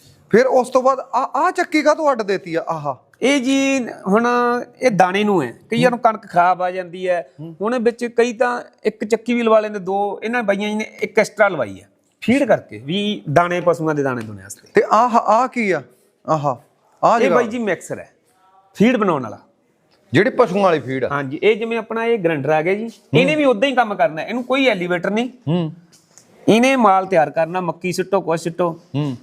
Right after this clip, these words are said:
Speaker 2: ਇਹਨੇ ਵੀ ਆਪਣੇ ਆਪ ਖਿੱਚ ਕੇ ਮਾਲ ਉਹਦੇ ਵਿੱਚ ਸਿੱਟ ਦੇਣਾ।
Speaker 1: ਠੀਕ ਆ।
Speaker 2: ਇਹ 'ਚੋਂ ਚੱਕਣ ਦੀ ਕੋਈ ਲੋੜ ਨਹੀਂ।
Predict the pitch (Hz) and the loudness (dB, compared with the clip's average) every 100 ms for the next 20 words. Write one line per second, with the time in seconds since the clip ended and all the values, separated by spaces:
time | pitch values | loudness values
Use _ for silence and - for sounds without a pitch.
0 | _ 220 254 269 254 - 208 - 226 226 | _ 2 2 4 2 2 -2 -2 -2 2
1 | 208 202 190 190 233 220 185 190 208 180 | 0 0 -12 -8 -2 0 0 0 -2 -6
2 | 151 127 123 131 101 _ _ _ - 156 | -10 -12 -10 -10 -12 _ _ _ -2 0
3 | 120 98 - - 180 208 233 233 233 226 | -2 -8 -10 -4 -4 -2 -2 -2 0 0
4 | 233 254 262 226 151 | 2 0 2 0 -2